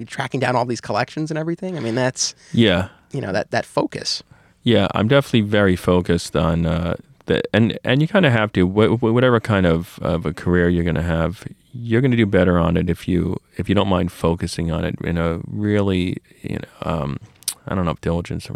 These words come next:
Speaker 2: right word, wrong word, but, um, that's definitely served me well with this. 'Cause, you know, like, like I said, uh, just w-, one of many collections I bought in the past two weeks, that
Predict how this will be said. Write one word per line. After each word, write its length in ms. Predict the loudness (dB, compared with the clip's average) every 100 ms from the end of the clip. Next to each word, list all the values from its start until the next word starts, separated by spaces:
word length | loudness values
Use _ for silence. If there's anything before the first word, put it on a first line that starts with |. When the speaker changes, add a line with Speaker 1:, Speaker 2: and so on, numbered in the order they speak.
| -10
Speaker 2:
right 120 | -8
word, 300 | -8 -8 -10 -16 -6
wrong 300 | -2 0 0
word, 300 | 0 -2 -2
but, 200 | -4 -4 -10 -20 -20 _ _ -6
um, 420 | -2 0 -2 -4 -10 _ _ _ _
that's 260 | -2 0 0
definitely 300 | 0 2 0
served 360 | 0 2 4 4
me 140 | 2
well 180 | 4 2
with 140 | 2
this. 160 | -2 -2
'Cause, 220 | -2 2
you 60 | 2
know, 100 | 4
like, 160 | 2
like 100 | 2
I 60 | 0
said, 320 | 0 -2 -2 -8 _
uh, 180 | -2 -2 -2
just 300 | 0 0 -2
w-, 220 | -8 -6 -6
one 220 | -2 0 2
of 100 | 2
many 260 | 2 2
collections 440 | 0 0 0 0 -4
I 60 |
bought 200 | 0 0
in 40 | 0
the 100 | -2
past 320 | -2 -4 -4
two 140 | -4
weeks, 260 | -2 -2 -4
that 180 | -6